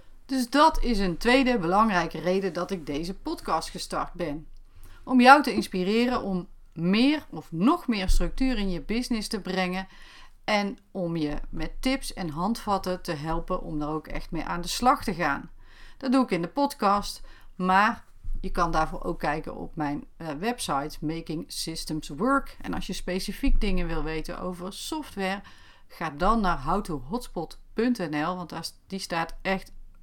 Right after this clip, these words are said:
ramvol met artikelen over allerlei software, vergelijkingen, tips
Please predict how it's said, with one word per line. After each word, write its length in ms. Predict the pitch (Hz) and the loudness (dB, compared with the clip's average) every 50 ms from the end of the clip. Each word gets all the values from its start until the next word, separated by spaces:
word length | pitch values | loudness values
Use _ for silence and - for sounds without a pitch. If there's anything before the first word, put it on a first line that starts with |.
| - - - - | -20 -20 -18 -10
ramvol 720 | - 170 170 175 190 214 254 254 226 180 190 196 190 190 | -6 -4 0 4 6 6 8 8 6 4 4 4 6 6
met 260 | 185 175 175 175 - - | 6 6 6 4 2 2
artikelen 640 | 175 180 - - 208 190 - 165 156 156 151 - | 0 0 -2 -2 -2 -2 -4 -4 -4 -4 -6 -6
over 280 | - 151 151 165 156 151 | -6 -8 -8 -8 -10 -12
allerlei 520 | - - 165 151 151 151 147 139 139 143 - - - - - - - | -12 -10 -10 -8 -6 -6 -6 -6 -6 -8 -10 -16 -20 -20 -20 -20 -18
software, 600 | - - - 240 240 233 - - 170 165 165 170 | -14 -8 -4 -4 -4 -4 -4 -6 -6 -6 -6 -4
vergelijkingen, 920 | - - 190 220 - 208 190 165 160 160 165 - 180 156 151 151 156 160 | -4 -2 -2 0 0 0 0 0 0 -2 -4 -6 -8 -6 -6 -6 -6 -6
tips 420 | - 226 220 208 208 - - - | -6 -6 -6 -6 -8 -10 -14 -16